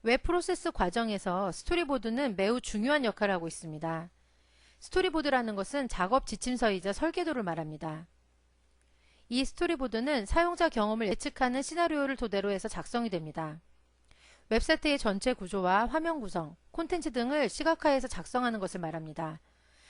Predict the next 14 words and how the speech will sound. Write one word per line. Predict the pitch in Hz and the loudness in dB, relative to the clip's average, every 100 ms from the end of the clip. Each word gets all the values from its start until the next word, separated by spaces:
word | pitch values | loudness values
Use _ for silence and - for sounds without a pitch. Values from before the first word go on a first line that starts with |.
| - - | -20 -2
따라서 | 285 302 311 | 4 4 4
스토리보드에는 | - - 359 320 311 277 262 254 262 | -2 0 2 2 0 0 0 2 0
글씨만 | 254 220 - 277 269 | 0 -2 -2 0 2
들어갈 | 226 202 185 | 2 0 -2
수 | 175 | -4
없고 | 156 - 185 254 339 _ _ | -6 -6 -2 -2 -2 _ _
그림과 | - 233 262 233 180 190 165 180 | -2 0 0 2 2 4 2 -2
도예들이 | - 226 294 254 220 | -4 0 0 0 -4
들어가게 | 196 196 208 185 | -2 -2 -2 -4
됩니다. | 156 151 165 160 170 _ _ _ _ _ _ _ _ _ _ _ _ _ _ _ _ _ - | -8 -6 -6 -6 -8 _ _ _ _ _ _ _ _ _ _ _ _ _ _ _ _ _ -20
스토리보드에서는 | - 359 370 320 294 269 240 233 294 240 185 | -4 2 4 4 2 0 2 0 2 0 2
삽입될 | 311 330 - 311 | 2 2 0 -4
구성 | 285 208 240 226 | -2 -2 -2 -2
요소와 | 202 202 185 208 | -2 0 2 0